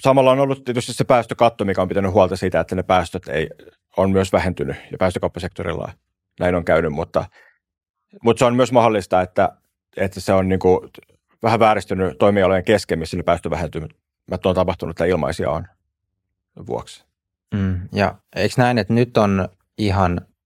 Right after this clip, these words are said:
Speaker 2: tässä viime vuosina sitten tosi paljon noussut näiden päästöoikeuksien hinnat?
Speaker 1: Joo.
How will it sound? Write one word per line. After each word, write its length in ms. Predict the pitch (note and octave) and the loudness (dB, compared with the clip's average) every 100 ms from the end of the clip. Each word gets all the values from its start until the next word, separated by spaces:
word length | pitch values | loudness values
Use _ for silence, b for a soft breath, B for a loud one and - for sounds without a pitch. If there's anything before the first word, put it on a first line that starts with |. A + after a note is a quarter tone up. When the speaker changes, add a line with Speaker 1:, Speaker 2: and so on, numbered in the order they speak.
| - | -10
Speaker 2:
tässä 180 | F#2 - | -8 -4
viime 220 | G2 F#2 | -2 0
vuosina 240 | F2 E2+ F2 | -2 -2 -4
sitten 200 | F2+ E2+ | -4 -4
tosi 160 | F2 | -2
paljon 200 | F2+ F2 | 0 2
noussut 280 | F2+ F2 F2 | 2 0 -4
näiden 240 | E2+ E2 - _ _ _ _ | -4 -4 -6 _ _ _ _
päästöoikeuksien 920 | F#2 F2 E2+ D2+ _ - F2+ E2+ F2+ | -6 -4 -4 -6 _ -6 -4 -2 0
hinnat? 380 | F2 F2 E2+ - _ - | 2 2 0 -4 _ -4
Speaker 1:
Joo. 300 | A2+ D#2+ | 0 0